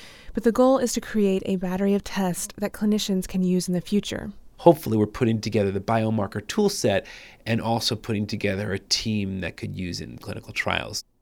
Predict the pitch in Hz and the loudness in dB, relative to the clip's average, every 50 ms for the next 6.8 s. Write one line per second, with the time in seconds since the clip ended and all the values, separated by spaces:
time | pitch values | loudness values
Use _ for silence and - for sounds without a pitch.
0 | _ _ - - 202 233 254 254 247 233 - - 202 208 220 214 196 190 185 180 | _ _ -6 2 4 6 6 6 6 4 6 4 6 6 6 6 4 4 0 0
1 | - 196 180 - 202 190 190 185 - - - 185 190 - - 196 185 190 185 180 | 0 -2 -2 0 -2 -2 -2 -2 -4 -4 -4 -4 -2 0 0 0 2 2 0 0
2 | - 196 180 - - 180 170 170 - 175 170 - - - 180 180 - - - 202 | 0 -2 -2 -2 -2 -2 -2 -2 -2 -4 -6 -6 -4 -2 0 0 0 -2 -4 -8
3 | 202 - - - - - - - - - 202 226 233 247 269 269 269 - 220 220 | -10 -14 -18 -20 -20 -20 -20 -16 -8 0 2 4 4 4 4 2 0 0 0 2
4 | 208 190 185 180 180 180 185 196 202 - - - - - - - 208 196 202 208 | 2 2 2 2 2 0 0 -2 -4 -10 -14 -18 -20 -20 -4 0 2 4 4 2
5 | 202 - 226 208 - - 214 208 - - 185 - 190 - 185 185 185 - - 185 | 2 2 0 0 0 0 0 0 0 0 -2 -4 -2 -2 0 0 0 0 0 0
6 | 185 185 - 190 185 185 - 190 175 - 190 190 185 190 208 208 | 0 0 0 -2 -2 -2 -2 -6 -6 -4 -4 -4 -2 -4 -4 -6